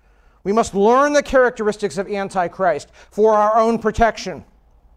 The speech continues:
And we can do that by studying Antiochus, who the Bible presents to us as a mirror of the final Antichrist and therefore a representative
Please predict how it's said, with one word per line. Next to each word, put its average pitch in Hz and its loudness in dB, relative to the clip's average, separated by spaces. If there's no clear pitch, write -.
And 165 -10
we 175 -6
can 202 -6
do 302 -6
that 180 -4
by 180 0
studying 175 -2
Antiochus, 214 -10
who 233 0
the 233 2
Bible 180 0
presents 277 -6
to 208 -6
us 190 -6
as 214 -2
a 226 2
mirror 233 0
of 240 4
the 285 -2
final 240 -2
Antichrist 180 -2
and 196 -2
therefore 214 -2
a 190 -8
representative 180 -6